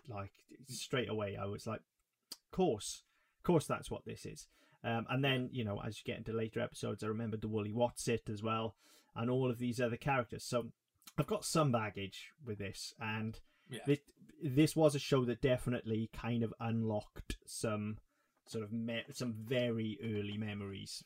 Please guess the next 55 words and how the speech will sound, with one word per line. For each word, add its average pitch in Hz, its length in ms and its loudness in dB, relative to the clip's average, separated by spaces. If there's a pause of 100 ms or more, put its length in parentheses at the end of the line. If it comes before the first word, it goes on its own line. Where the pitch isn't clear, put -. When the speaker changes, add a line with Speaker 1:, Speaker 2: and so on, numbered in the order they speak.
Speaker 1:
for 110 120 -6
me, 98 320 -6
Speaker 2:
Mm. 80 200 -10 (100)
Speaker 1:
um, 101 260 -8
of 104 140 -10
watching 104 320 -6
this 107 100 -6
show. 101 240 -6
But 113 220 -4 (320)
like 147 160 4
yourself, 139 260 2
I 135 60 0
can't 151 400 2
remember 127 720 2
what 117 280 -2
network 113 480 -4
it - 140 -8
was 120 260 -2
actually 104 560 -4
on. 113 320 0
I 110 120 0
want 131 500 2
to 151 80 0
say 104 280 0
it 107 280 -4
was 107 240 -2
C 110 320 -2
I 104 160 -2
T 104 240 -6
V. 98 320 -10 (420)
Speaker 2:
I 123 120 6
wanna 131 180 0
say 104 140 -2
I 90 40 0
T 92 120 -8
V - 20 -8
'cause 87 160 -8
we, 120 100 0
we 123 160 -2
were 123 120 -2
I 110 80 0
T 107 140 -4
V 95 140 -8
kids. - 180 -8
We 101 60 -6
didn't 107 220 -8
do 95 120 -8
B 87 140 -6
B 85 100 -12
C, 82 180 -8
but 92 120 -8
I 101 40 -6
wasn't 101 280 -6
sure 87 380 -4
because - 520 -6